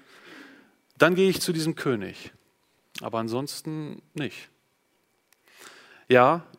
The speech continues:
ich habe mich einmal vor diesem König anbetend auf die Knie geworfen,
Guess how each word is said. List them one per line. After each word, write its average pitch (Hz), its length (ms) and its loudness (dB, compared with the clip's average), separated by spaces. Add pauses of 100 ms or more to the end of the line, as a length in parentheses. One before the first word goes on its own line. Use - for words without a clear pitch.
(120)
ich 139 160 0
habe 185 140 6
mich 175 120 2
einmal 175 220 6
vor 160 120 0
diesem 156 280 0
König 165 360 4
anbetend 151 500 4
auf 147 160 2
die 160 100 -4
Knie 160 260 0
geworfen, 120 600 -2